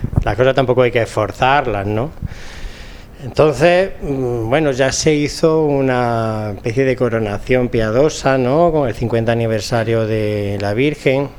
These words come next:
Quizá ese tipo de cosas, ese tipo de recuerdos, de imágenes, pues, hagan que a la gente, pues, le vuele un poquito la imaginación y piense en, en coronaciones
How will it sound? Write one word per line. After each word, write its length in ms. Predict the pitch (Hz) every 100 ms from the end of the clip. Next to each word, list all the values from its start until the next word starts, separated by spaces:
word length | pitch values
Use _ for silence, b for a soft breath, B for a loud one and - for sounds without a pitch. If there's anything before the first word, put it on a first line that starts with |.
| -
Quizá 640 | - 120 139 139 139 143 - - - -
ese 240 | 156 151
tipo 320 | - 143 123 127
de 200 | 117 110
cosas, 420 | 151 160 147 139
ese 100 | 123
tipo 260 | 131 127
de 120 | 131 123
recuerdos, 640 | 123 120 131 143 147 143
de 100 | 131
imágenes, 640 | 127 139 131 151 143 156 180 B B B B -
pues, 520 | 151 139 131 127 120
hagan 460 | 123 127 143 156
que 560 | 143 151 143 131 123 117
a 160 | 113 113
la 120 | 113
gente, 420 | - 120 117 131
pues, 240 | 131 139 135
le 100 | 127
vuele 280 | 123 123
un 80 | 127
poquito 340 | 123 123 127 127
la 80 |
imaginación 880 | 127 123 117 131 127 120 - 139 147 165 B B B -
y 100 | 120
piense 880 | 135 127 127 - 143 143 131 123 117
en, 440 | 113 107 98 95 -
en 360 | 123 117 107
coronaciones 1040 | 104 107 104 101 95 - 135 131 127 123 123